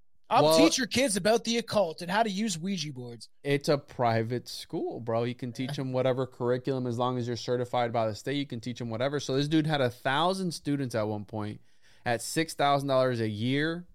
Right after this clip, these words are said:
Speaker 2: He was making six million dollars a year, which six million dollars a year in the nineteen seventies is forty-seven million in twenty twenty-two. So, bro,
Speaker 1: Oh, man.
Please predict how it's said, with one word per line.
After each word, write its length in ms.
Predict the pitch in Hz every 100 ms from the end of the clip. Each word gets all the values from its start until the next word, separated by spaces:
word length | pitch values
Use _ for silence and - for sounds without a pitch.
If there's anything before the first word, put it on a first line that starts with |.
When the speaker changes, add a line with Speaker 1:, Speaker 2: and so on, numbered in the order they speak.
| - - - -
Speaker 2:
He 80 | 131
was 100 | 160
making 220 | 160 135
six 320 | 113 - 151 147
million 260 | 139 131
dollars 320 | 127 127 117
a 20 | 113
year, 220 | 131 147
which 480 | 120 120 110 - - -
six 420 | - 175 185 -
million 360 | 151 131 117
dollars 380 | 107 110 101 92
a 80 | 92
year 640 | 92 139 214 143 101 92 - - - - - - -
in 120 | - 104
the 100 | 107
nineteen 460 | 117 120 113 107
seventies 580 | 98 196 214 202 139 123
is 140 | 110
forty-seven 880 | - 165 156 131 - 151 135 120 107
million 480 | 131 269 330 147 123
in 120 | 120
twenty 280 | 117 123 113
twenty-two. 320 | 120 131 135
So, 220 | 143 151 151
bro, 260 | 156 202 220
Speaker 1:
Oh, 280 | 262 233
man. 480 | 185 160 175 208 220